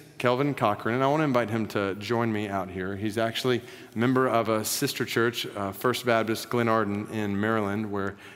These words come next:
John Jenkins is pastor. And you may have heard about this brother a couple of years ago, um, in the news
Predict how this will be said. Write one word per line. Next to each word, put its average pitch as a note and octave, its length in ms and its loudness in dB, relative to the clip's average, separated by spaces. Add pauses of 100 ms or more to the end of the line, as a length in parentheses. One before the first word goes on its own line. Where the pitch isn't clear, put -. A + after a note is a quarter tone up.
(100)
John A2+ 280 0
Jenkins G#2+ 440 -2
is G2+ 220 -4
pastor. G2+ 500 0 (680)
And C#3 480 4 (220)
you D3 160 4
may E3+ 160 4
have D#3 100 2
heard E3+ 140 4
about A#2 220 2
this A2 140 -2
brother A#2 380 2
a A2 160 0
couple C3 320 0
of C3+ 60 4
years B2+ 180 0
ago, G2+ 340 -4 (380)
um, G2 560 0
in B2 80 0
the A#2+ 80 2
news C3 480 2